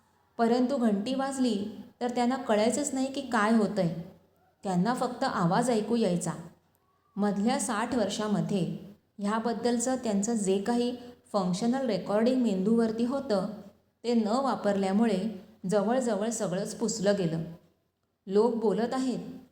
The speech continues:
पण बोलणं साठ वर्ष ऐकलंच नाही, तेव्हा शब्दांचा अर्थ नाही लावता यायचा,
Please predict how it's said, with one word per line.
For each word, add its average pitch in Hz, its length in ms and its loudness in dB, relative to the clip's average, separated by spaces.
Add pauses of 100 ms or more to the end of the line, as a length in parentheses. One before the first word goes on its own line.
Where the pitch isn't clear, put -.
(240)
पण 247 180 0
बोलणं 208 380 2
साठ 220 300 -4
वर्ष 247 220 0
ऐकलंच 233 520 0
नाही, 233 440 2 (400)
तेव्हा 190 240 -2
शब्दांचा 214 580 0
अर्थ 226 200 0
नाही 254 300 2
लावता 233 280 0
यायचा, 175 400 0